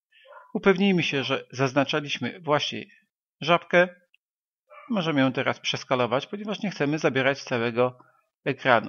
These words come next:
Niech to będzie taka wielkość i umieśćmy ją w tym miejscu. Zobaczmy na nasz efekt.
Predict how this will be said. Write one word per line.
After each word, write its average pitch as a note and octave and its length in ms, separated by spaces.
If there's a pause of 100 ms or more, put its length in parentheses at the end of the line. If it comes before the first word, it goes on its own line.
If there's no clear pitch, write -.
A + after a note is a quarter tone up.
Niech G3+ 220
to C3 100
będzie B2 300
taka A#2 500 (1120)
wielkość C3 600
i G3 60
umieśćmy C#3+ 420
ją B2+ 300 (320)
w - 80
tym C3+ 200
miejscu. A#2 380 (1800)
Zobaczmy F#3 440
na B2+ 100
nasz - 440 (640)
efekt. - 520